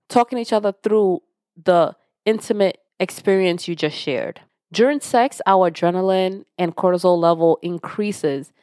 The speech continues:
then crashes after sex. The sudden drop has been speculated to be a possible cause of P C D.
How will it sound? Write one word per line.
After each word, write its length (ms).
then 140
crashes 640
after 260
sex. 440
The 80
sudden 360
drop 340
has 160
been 160
speculated 680
to 100
be 200
a 100
possible 420
cause 440
of 180
P 140
C 180
D. 320